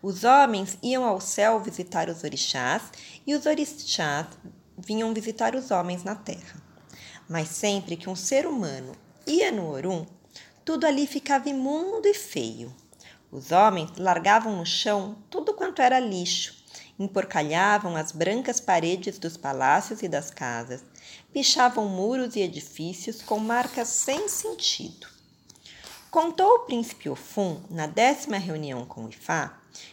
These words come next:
que Oxalá, o deus negro que se veste de branco, o orixá que do barro modelou o homem,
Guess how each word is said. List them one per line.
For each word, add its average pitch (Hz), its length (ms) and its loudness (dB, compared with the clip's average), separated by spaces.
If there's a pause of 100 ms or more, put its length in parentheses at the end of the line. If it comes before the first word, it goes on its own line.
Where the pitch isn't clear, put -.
(120)
que - 80 0
Oxalá, 147 720 0 (320)
o 170 60 -8
deus 220 400 2
negro 170 460 0
que - 100 -18
se - 140 -10
veste 156 340 -2
de 139 100 -10
branco, 135 560 -6 (120)
o 196 140 -2
orixá 208 840 2
que - 140 -10
do 220 120 -4
barro 226 460 2
modelou 180 460 -2
o 123 120 -8
homem, 147 380 -2